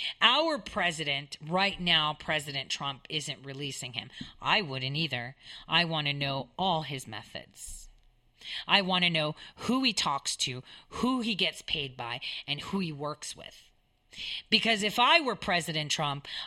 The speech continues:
I would see this coming about General Flynn. You know, or maybe he didn't. But I saw it last night. Five o'clock in the morning, I was tweeting about it.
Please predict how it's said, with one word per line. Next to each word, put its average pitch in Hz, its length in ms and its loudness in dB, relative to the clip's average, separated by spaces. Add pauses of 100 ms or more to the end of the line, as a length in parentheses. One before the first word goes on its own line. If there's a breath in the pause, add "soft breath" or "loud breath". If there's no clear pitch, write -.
I 165 240 6
would 165 240 -2
see 233 320 2
this 156 260 -4
coming 180 360 -2
about 127 320 -4
General 123 400 -2
Flynn. 127 480 -6 (1200 loud breath)
You 180 100 -4
know, 269 160 0
or 160 140 -2
maybe 196 300 -2
he 262 140 -4
didn't. 214 640 -8 (1300 loud breath)
But 185 120 4
I 220 140 10
saw 160 340 2
it 170 180 0
last 180 300 -2
night. 202 480 -4 (880 loud breath)
Five 220 320 4
o'clock 254 340 4
in 247 60 -2
the 247 60 -2
morning, 247 400 0
I 233 120 6
was 262 160 0
tweeting 330 360 4
about 156 280 -2
it. 95 140 -14